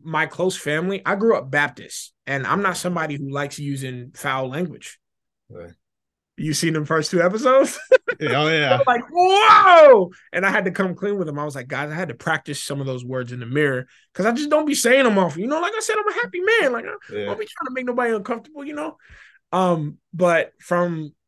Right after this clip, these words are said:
Speaker 1: a lot of the fans, I just see a lot of passion for, one, seeing Jason, because a lot of these people feel like, um, this guy who they watched when they're growing up, now he's a dad. He's playing a
Speaker 2: Yeah.
Speaker 1: dad.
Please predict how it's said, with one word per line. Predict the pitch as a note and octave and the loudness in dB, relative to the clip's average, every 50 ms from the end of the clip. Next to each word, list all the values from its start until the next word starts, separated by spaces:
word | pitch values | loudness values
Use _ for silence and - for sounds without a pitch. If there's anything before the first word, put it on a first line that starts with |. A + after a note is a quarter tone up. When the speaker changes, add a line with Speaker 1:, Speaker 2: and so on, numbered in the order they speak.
| - - | -12 -6
Speaker 1:
a | C#3+ | -2
lot | E3+ F3 F#3 F3+ | -2 0 0 -2
of | E3+ | -4
the | D#3 D3 | -8 -12
fans, | - - D3 D3+ D#3 D3+ D3 C#3 C#3 C3 C#3 | -10 -6 -4 -4 -2 -2 -4 -6 -8 -12 -12
I | - C3+ C#3 | -10 -8 -8
just | C#3 D3 C#3 - - | -6 -6 -8 -8 -6
see | D#3+ C#3+ | -6 -6
a | C3+ B2 | -6 -6
lot | B2 B2 C3 C#3 | -6 -8 -8 -8
of | C#3 C3 - | -8 -10 -12
passion | - - C3 C3 C#3 C#3 - - C#3 C3+ C3 | -10 -6 -6 -4 -4 -6 -8 -10 -12 -12 -14
for, | B2+ - - C3 A#2+ A#2+ A#2 A2+ | -14 -14 -12 -10 -10 -10 -12 -14
one, | - A#2+ B2 D3 F3 F3+ E3+ D#3 D3 | -14 -8 -4 -2 0 0 0 -2 -4
seeing | C3+ - - D#3+ D#3+ D#3 D3+ C#3+ C#3+ C#3 C#3+ - _ - | -8 -8 -8 -8 -8 -6 -6 -6 -6 -8 -10 -14 _ -10
Jason, | - D3+ E3+ F#3+ F#3+ - C3+ B2 A#2+ D3+ - _ _ _ _ _ _ _ _ | -6 -2 -2 -2 -2 -4 -6 -8 -12 -14 -18 _ _ _ _ _ _ _ _
because | - D3+ C#3+ - C#3+ C3+ B2 - - _ _ _ _ | -14 -8 -4 -2 -2 -2 -4 -8 -14 _ _ _ _
a | - - C#3+ | -8 -4 -2
lot | D3+ D#3 D#3 D3 | 0 0 0 0
of | D3 | -4
these | C#3+ C#3+ D3 C#3+ - | -6 -8 -10 -10 -12
people | - - D#3 - C3+ C#3 | -12 -12 -10 -10 -10 -14
feel | - - C#3+ C#3 C3+ | -12 -6 -2 -2 0
like, | C3 C3 B2+ B2+ - _ _ _ _ _ _ _ _ _ - | 0 -2 -4 -8 -12 _ _ _ _ _ _ _ _ _ -8
um, | B2+ C3 C3 B2+ B2 A#2 A#2 B2+ F3+ - _ _ _ _ _ _ _ _ _ _ _ _ _ _ _ | -6 -4 -4 -4 -6 -8 -12 -14 -18 -20 _ _ _ _ _ _ _ _ _ _ _ _ _ _ _
this | - C#3 D#3 D#3 - | -8 -4 -4 -4 -4
guy | - C#3+ D3 D3 D3 D3+ | -4 -2 -2 0 0 -2
who | C#3+ D3 C3+ | -2 -4 -6
they | A#2 C#3+ D3 | -4 -4 -4
watched | D3+ D3 D3 C#3+ C#3 - - - - - _ _ _ _ _ _ _ | -2 -2 -2 -2 -4 -6 -10 -16 -18 -20 _ _ _ _ _ _ _
when | C3 C#3 C#3+ | -12 -10 -8
they're | C#3+ C3+ | -8 -8
growing | B2+ C3 D3 C#3+ C#3+ C#3 C#3 | -6 -6 -6 -6 -4 -4 -6
up, | C#3 - - | -6 -6 -6
now | C3+ C#3+ D3+ D#3 | -4 -4 -2 -2
he's | C#3+ D3 C3+ B2+ | -2 -4 -6 -8
a | B2 | -8
dad. | B2 C3+ C#3 C#3 C#3+ D#3+ F#3 G3 G#3 - _ | -6 -4 -2 0 0 0 -2 -4 -6 -12 _
He's | - D3 C3+ - | -16 -14 -14 -12
playing | - - D#3 D#3 D#3 D3+ | -8 -6 -4 -4 -4 -4
a | C3+ | -6
Speaker 2:
Yeah. | B2+ | -8
Speaker 1:
dad. | C3 C3 C3+ C#3+ E3+ | -8 -6 -6 -6 -6